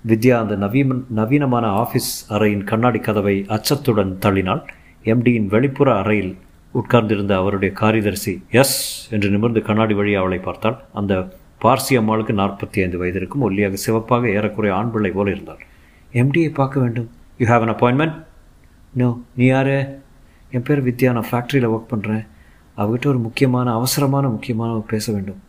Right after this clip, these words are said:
"சாரி, அவரை பார்க்க முடியாது, மீட்டிங்ல இருக்கார். மேலும் ஃபேக்டரி ஒர்க்கர்ஸ் நேரடியா அவரை பார்க்கறதை அவர் விரும்பவே மாட்டார். நீங்க உங்க செக்ஷன் ஹெட்டோ அல்லது டிபார்ட்மெண்ட் ஹெட்டோ அனுமதி கொடுக்காம இங்க வரவே முடியாது.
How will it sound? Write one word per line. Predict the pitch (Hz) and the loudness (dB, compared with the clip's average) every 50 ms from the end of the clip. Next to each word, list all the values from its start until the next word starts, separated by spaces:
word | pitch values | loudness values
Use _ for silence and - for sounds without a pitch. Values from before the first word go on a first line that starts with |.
| - - _ | -20 -20 _
"சாரி, | - - - 123 120 120 123 | -18 -2 2 2 4 4 4
அவரை | 117 117 110 | 4 2 2
பார்க்க | 110 - 127 127 - 143 | 2 2 2 2 2 0
முடியாது, | 131 123 120 110 107 107 | 2 2 2 2 2 2
மீட்டிங்ல | 107 110 123 123 139 127 127 | 0 0 0 0 0 2 2
இருக்கார். | 123 107 - 113 110 110 107 - - - - - - - - - _ - | 0 2 2 2 2 2 2 -2 -8 -16 -20 -20 -20 -20 -20 -20 _ 0
மேலும் | - 117 131 143 135 - - | 4 4 4 4 4 2 2
ஃபேக்டரி | 127 135 143 135 - 151 135 131 | 0 0 2 2 2 2 2 2
ஒர்க்கர்ஸ் | 135 135 135 147 127 - 131 | 2 2 2 0 0 2 2
நேரடியா | 120 123 127 131 127 135 | 2 2 2 2 2 2
அவரை | 127 120 113 110 | 2 2 0 0
பார்க்கறதை | 107 117 117 113 117 120 117 127 | 0 0 0 0 0 0 2 2
அவர் | 120 110 101 | 2 2 2
விரும்பவே | 92 107 107 113 113 117 113 107 | 0 0 0 2 2 2 2 2
மாட்டார். | 98 92 92 90 85 - - | 0 -2 -4 -6 -8 -8 -2
நீங்க | 117 110 113 113 117 | 0 0 2 2 2
உங்க | 113 107 104 104 - | 2 2 0 0 -2
செக்ஷன் | 123 120 - - - 143 127 | -2 -2 -2 -2 0 0 0
ஹெட்டோ | 98 113 117 117 120 120 127 143 165 165 - - | 2 0 2 4 4 4 4 2 -2 -4 -8 -4
அல்லது | 107 110 113 107 110 | 0 0 2 2 2
டிபார்ட்மெண்ட் | 95 135 131 131 131 127 113 | 2 2 2 2 2 0 0
ஹெட்டோ | 107 110 110 127 120 | 0 2 2 2 2
அனுமதி | 107 113 120 127 120 | 2 0 0 0 0
கொடுக்காம | 113 113 104 104 - 117 127 165 | 0 0 0 0 0 0 -2 0
இங்க | 175 135 | 2 2
வரவே | 104 101 104 104 104 101 | 2 2 2 2 0 0
முடியாது. | 98 92 92 87 82 87 | 0 -2 -2 -4 -4 -6